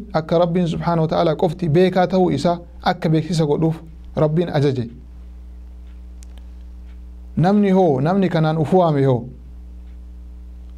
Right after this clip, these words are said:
Allah hin dhugaa sobsisee jira jechuu haasawa kana keessatti.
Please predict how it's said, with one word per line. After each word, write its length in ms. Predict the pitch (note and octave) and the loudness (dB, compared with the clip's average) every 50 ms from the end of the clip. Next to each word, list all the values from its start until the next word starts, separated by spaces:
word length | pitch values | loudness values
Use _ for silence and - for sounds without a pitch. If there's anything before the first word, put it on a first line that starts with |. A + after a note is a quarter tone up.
| - - - - - - | -16 -16 -16 -16 -8 0
Allah 340 | - C#3+ D3+ D#3+ E3 E3 D#3+ | 2 2 4 6 6 6 6
hin 120 | D#3+ - - | 4 4 4
dhugaa 260 | D3+ C#3 D3 C#3+ C3+ | 4 4 4 4 4
sobsisee 460 | C#3 C3 A2+ - - B2 C#3 C#3+ C3+ | 2 -2 -6 -6 -2 2 4 4 6
jira 160 | B2 A#2+ A#2+ | 6 4 4
jechuu 320 | A#2 A#2+ A2 - - - - - - - - - - - - - - - - - | 2 0 -2 -2 -6 -10 -12 -12 -12 -16 -16 -16 -16 -16 -16 -16 -16 -16 -14 -6
haasawa 380 | - - C#3 C3+ C3+ D#3+ C#3+ B2+ | 0 2 2 2 4 4 2 4
kana 200 | C3 B2 A#2 A#2 | 2 2 0 2
keessatti. 480 | A#2 B2+ A#2+ - B2 - - - - | 2 0 0 0 -2 -4 -4 -8 -14